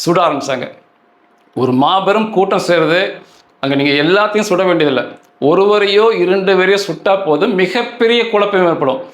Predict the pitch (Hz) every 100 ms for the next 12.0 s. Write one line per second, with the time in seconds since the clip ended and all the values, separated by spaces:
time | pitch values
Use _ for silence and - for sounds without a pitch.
0 | - _ _ - 135 147 196 202 196 196
1 | 175 180 185 208 247 - - - 139 165
2 | 208 208 185 208 247 170 190 190 175 151
3 | 127 113 - _ _ _ - 156 175 190
4 | 185 170 143 123 - - 220 220 220 208
5 | - - - 139 170 139 - - - -
6 | 143 165 170 165 202 185 175 - 294 -
7 | 226 233 220 165 147 139 120 135 165 202
8 | 202 190 220 240 196 196 190 185 175 180
9 | 196 190 - - 143 170 170 147 147 151
10 | 175 127 - - 139 156 151 180 - 147
11 | 151 170 185 196 160 151 151 139 123 110